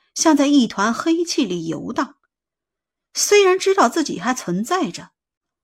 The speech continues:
往前迈步，可是没有别的东西来证明他准是在哪里走，就很像独自在荒海里浮着那样，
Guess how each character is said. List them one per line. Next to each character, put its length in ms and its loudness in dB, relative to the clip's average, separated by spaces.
往 200 -4
前 180 -6
迈 240 -2
步， 340 -8
可 160 2
是 540 0
没 300 4
有 180 2
别 180 -2
的 80 0
东 260 0
西 240 -4
来 140 -2
证 240 -6
明 320 -6
他 140 -2
准 320 -2
是 360 -2
在 180 0
哪 220 -4
里 120 -4
走， 320 -18
就 180 4
很 260 0
像 440 0
独 320 2
自 200 0
在 180 0
荒 280 -2
海 280 -4
里 360 -2
浮 380 -4
着 120 -2
那 200 0
样， 240 -8